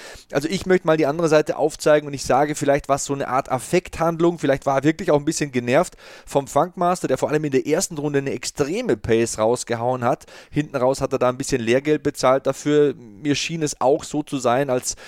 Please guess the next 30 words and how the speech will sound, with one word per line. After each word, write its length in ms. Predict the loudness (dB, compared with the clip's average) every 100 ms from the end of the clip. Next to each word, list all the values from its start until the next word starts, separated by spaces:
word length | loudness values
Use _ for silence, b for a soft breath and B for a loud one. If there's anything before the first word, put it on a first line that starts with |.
| B
ob 300 | -2 -2 -2
ihm 180 | -8 -2
da 240 | 2 4 4
ein 80 |
bisschen 540 | 2 -2 2 0 0 -4
die 160 | -4
Energie 400 | -4 -4 -2 -2
ausginge. 640 | 2 2 2 -2 -2 0 0
Also 160 | 0
Petr 240 | 0 0 2
Yan 260 | 0 0
war 160 | 2 0
drauf 340 | 0 2 2
und 120 | 0 -6
dran, 240 | -4 -2
den 120 | -2
Kampf 280 | -2 -2 -2
zu 120 | -6
gewinnen. 380 | -4 0 2 2
Ich 100 | -2
denke, 220 | -6 -4
das 220 | -4 -6
können 160 | -8 -4
wir 60 | -4
auf 120 | 0
jeden 200 | -2 0
Fall 180 | -2 0
mal 160 | -2
festhalten. 640 | 0 -2 0 0 -2 -4 -16 B B B B B -2
Ähm, 480 | 4 4 2 -6